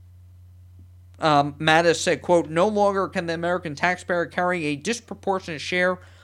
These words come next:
of the defense of Western values. Americans cannot care more for your children's future security than you do." And he, uh, cited the twenty fourteen annexation of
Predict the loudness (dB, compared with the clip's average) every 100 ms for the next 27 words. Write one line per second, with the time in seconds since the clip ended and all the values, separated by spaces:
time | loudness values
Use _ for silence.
0 | -6 -4 -4 -4 0 -2 0 0 0 0
1 | -4 0 0 0 -6 -16 -20 -20 -14 -6
2 | -2 0 -2 -6 -8 -6 -4 -4 -4 -4
3 | -2 -2 -2 -2 -4 -4 -2 -2 -2 -4
4 | -4 -6 -12 -14 -20 -20 -20 -8 -2 -2
5 | 0 -4 -4 -10 -2 0 0 -2 -6 -12
6 | -20 -20 -20 -20 -8 -4 -4 -6 -6 -2
7 | -2 -4 -14 -20 -20 -20 -20 -20 -20 -20
8 | -20 -20 -20 -20 -20 -20 -20 -20 -20 -20
9 | -20 -20 -20 -20 -20 -20 -20 -20 -12 -4
10 | -2 -2 -4 -2 2 2 2 -2 -20 -20
11 | -6 2 2 2 0 -2 -10 -10 -6 -6
12 | -4 -4 -4 -6 -4 -2 -2 -2 -6 -6
13 | -6 -6 -8